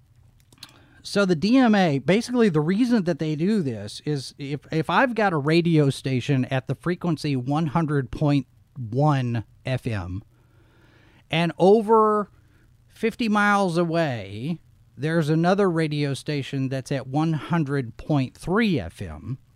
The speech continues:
the D M As are defined as such where you're in that market over there, and I'm in this market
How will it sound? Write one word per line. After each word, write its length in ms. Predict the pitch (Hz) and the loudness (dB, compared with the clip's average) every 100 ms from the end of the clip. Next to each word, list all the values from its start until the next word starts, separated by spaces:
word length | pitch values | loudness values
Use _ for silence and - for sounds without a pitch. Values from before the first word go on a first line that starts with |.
| _ _ _ _ _ _ | _ _ _ _ _ _
the 120 | - 147 | -8 -2
D 240 | 202 233 | 2 4
M 180 | 214 202 | 4 4
As 380 | 160 156 170 160 | 2 2 0 0
are 160 | 156 | -2
defined 560 | 147 147 165 160 165 151 | -2 -4 -2 0 0 -2
as 100 | 143 | -6
such 400 | - 143 143 - | -6 -6 -6 -4
where 280 | 143 139 131 | -2 0 -2
you're 440 | 120 113 185 220 | -6 -4 -2 0
in 240 | 185 160 127 | 0 -2 -2
that 300 | 165 190 - | -2 -2 -2
market 460 | 143 131 - 147 - | -2 -2 -4 -6 -4
over 300 | 135 113 117 | -4 -2 -4
there, 540 | 113 175 151 101 113 | 0 2 2 0 -6
and 260 | 117 113 117 | -6 -8 -4
I'm 260 | 139 165 | -2 -2
in 200 | 135 123 | -2 -2
this 240 | 160 175 165 | -4 -4 -4
market 340 | 139 127 | -4 -4